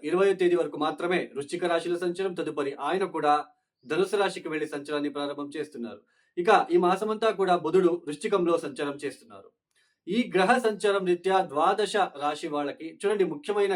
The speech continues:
గమనిక ఇక్కడ ముఖ్యంగా ఈ కుజుడు, కుజ సంచారం ఏదైతే ఉందో ఈ ఒక మాసంలో ప్రత్యేకంగా దీని గురించి నేను చెప్పాలి. ఈ కుజుడు ధనుసు రాశిలో సంచారం చేస్తూ ఆయన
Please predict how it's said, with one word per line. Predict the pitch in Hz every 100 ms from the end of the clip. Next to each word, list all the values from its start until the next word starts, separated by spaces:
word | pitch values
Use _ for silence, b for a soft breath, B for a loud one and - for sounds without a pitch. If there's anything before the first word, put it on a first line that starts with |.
| 160
గమనిక | 147 156 165 185 - _ _ _ _ _ -
ఇక్కడ | 180 190
ముఖ్యంగా | 185 175 240 233 175 190 _ -
ఈ | 190 208
కుజుడు, | 190 190 190 254
కుజ | 240 196 202
సంచారం | 247 226 208 214 202 185
ఏదైతే | 175 180 185
ఉందో | 165 165 175
ఈ | 165
ఒక | 151 151
మాసంలో | 147 143 151 147 190 - _ _ -
ప్రత్యేకంగా | 160 208 208 202 202 170 -
దీని | 139 170
గురించి | 156 156 175
నేను | 160
చెప్పాలి. | - 120 160 156 180 175 _ _ _ _ _ -
ఈ | 180 214
కుజుడు | - 196 285 220 202 -
ధనుసు | 160 180 240 240
రాశిలో | 240 226 220
సంచారం | 208 180 190 185 175
చేస్తూ | 160 147 165 226 247 -
ఆయన | 160 196 214 180